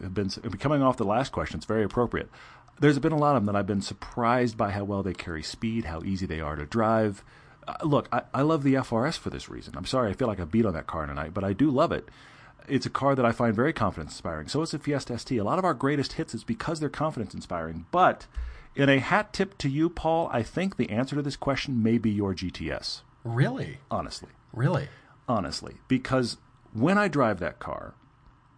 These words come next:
Speaker 1: I am simultaneously aware, this is why this links so good, so well to Eric's question we just talked about. I am simultaneously aware when I drive that car of two realities coexisting, and it's rare for them to coexist.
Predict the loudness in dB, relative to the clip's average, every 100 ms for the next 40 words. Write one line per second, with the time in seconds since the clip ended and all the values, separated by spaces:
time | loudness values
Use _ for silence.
0 | _ _ _ -20 0 4 4 4 2 2
1 | 2 2 4 4 4 2 2 2 2 0
2 | 2 4 4 2 2 2 2 0 2 4
3 | 2 0 -12 0 4 6 4 2 -2 0
4 | 0 0 -2 -4 -4 -4 -6 -6 -8 -8
5 | -18 -16 -8 0 2 2 0 0 0 -2
6 | -2 0 2 2 2 2 2 2 0 -6
7 | -4 -2 -4 -8 -4 -2 2 4 4 4
8 | 2 0 -4 -10 _ -20 _ _ _ _
9 | -8 0 4 4 4 2 2 -2 -6 -4
10 | -6 -6 -2 2 4 2 0 0 0 -2
11 | -2 -4 -6